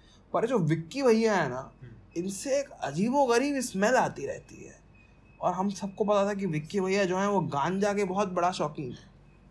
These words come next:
विक्की भैया, मतलब, उनको गांजे का,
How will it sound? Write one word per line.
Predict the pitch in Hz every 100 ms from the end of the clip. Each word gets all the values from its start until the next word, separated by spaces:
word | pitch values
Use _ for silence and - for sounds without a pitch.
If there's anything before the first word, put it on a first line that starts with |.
| -
विक्की | 151 170 165 226
भैया, | 208 196 202 214 220 - - - - - - - -
मतलब, | 165 180 202 - - -
उनको | 175 175 180 208
गांजे | 165 151 160 175 196
का, | 190